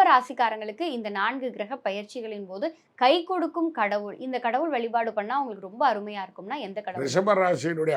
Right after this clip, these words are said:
Speaker 2: அதிபதி சுக்கிரன் இல்லைங்களா? ரங்கநாதர் தான்.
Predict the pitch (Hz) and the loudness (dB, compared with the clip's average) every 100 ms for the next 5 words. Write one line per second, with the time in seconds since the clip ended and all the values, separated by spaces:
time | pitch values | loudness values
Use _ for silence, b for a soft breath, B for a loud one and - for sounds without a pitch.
0 | 123 165 175 170 180 - 127 143 135 - | 2 2 0 0 0 -2 -4 -2 -4 -8
1 | _ _ _ _ _ _ _ _ _ _ | _ _ _ _ _ _ _ _ _ _
2 | 131 147 156 185 147 - _ _ - 139 | -4 -4 -2 -2 -4 -8 _ _ -4 -2
3 | 151 170 165 143 143 139 - | 2 4 4 2 -4 -6 -14